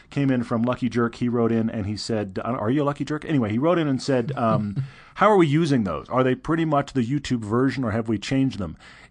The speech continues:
Speaker 1: In most cases, they are cut down and kind of slimmed down for television. Of course, they now have commercial breaks. In some cases, I actually think the episode wound up stronger. In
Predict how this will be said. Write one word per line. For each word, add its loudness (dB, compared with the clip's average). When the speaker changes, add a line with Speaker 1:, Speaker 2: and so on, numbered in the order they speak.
Speaker 1:
In 0
most 0
cases, -2
they 0
are -2
cut -8
down 0
and -4
kind -4
of -6
slimmed -2
down -2
for -10
television. -6
Of -12
course, -8
they -4
now -2
have -4
commercial -4
breaks. -8
In 0
some 2
cases, -6
I 0
actually 0
think -2
the 2
episode -2
wound 0
up -6
stronger. -4
In -4